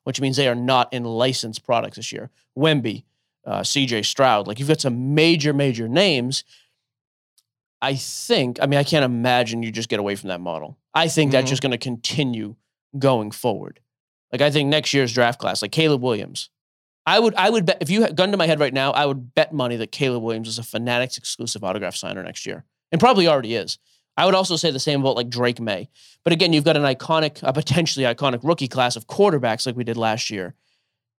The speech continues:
Speaker 1: And are we not gonna have their autographs? That scares me.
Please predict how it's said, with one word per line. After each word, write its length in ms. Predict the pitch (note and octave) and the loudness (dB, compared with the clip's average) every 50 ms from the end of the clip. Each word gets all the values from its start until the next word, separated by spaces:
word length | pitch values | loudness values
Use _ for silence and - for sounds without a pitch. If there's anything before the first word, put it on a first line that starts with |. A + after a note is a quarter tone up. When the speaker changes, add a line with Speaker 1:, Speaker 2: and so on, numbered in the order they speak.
| _ _ _ | _ _ _
Speaker 1:
And 120 | C#3 C3+ B2+ | -4 -2 -2
are 40 | A#2+ | -2
we 100 | B2 A#2+ | 0 2
not 160 | B2 A#2+ A#2 | 2 0 2
gonna 100 | B2 B2 | 0 0
have 80 | A#2+ G#2+ | 0 0
their 140 | A2 G#2 G#2 | 2 4 4
autographs? 560 | B2+ E3 F#3+ A#3 C4 B3 - - - - - _ _ _ _ _ _ _ _ _ _ - | 4 4 2 0 -4 -4 -6 -8 -10 -12 -14 _ _ _ _ _ _ _ _ _ _ 0
That 120 | D#3+ D3+ | 0 0
scares 360 | - - C#3 B2 G#2+ G#2 G2 | 0 0 0 0 0 -2 -6
me. 180 | - - C3+ | -12 -18 -20